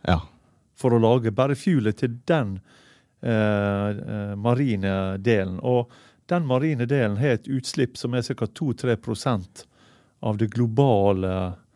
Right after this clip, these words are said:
Speaker 2: eh, C O to, eller klimagassutslipp i verden.
Speaker 1: Ja.
Speaker 2: Og dette sier noe om hvor enorm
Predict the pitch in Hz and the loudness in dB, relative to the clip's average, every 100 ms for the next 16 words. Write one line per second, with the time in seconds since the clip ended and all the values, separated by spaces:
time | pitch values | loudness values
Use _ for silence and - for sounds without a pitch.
0 | _ _ _ - 107 98 95 - 113 101 | _ _ _ -10 -4 -4 -2 2 2 2
1 | - 120 104 104 98 139 110 101 101 95 | -2 -2 0 -2 -2 0 2 2 0 -2
2 | 113 - 123 - 110 101 101 92 - - | -4 -6 -6 -4 -4 -4 -6 -12 -14 -4
3 | - 80 - _ - 156 165 143 170 135 | -2 -2 -6 _ -2 0 2 2 4 2
4 | 139 156 117 - 135 - - _ _ - | 2 0 -2 0 0 0 -8 _ _ -4
5 | 139 143 175 220 156 98 98 92 | -2 -2 0 2 2 2 -2 -4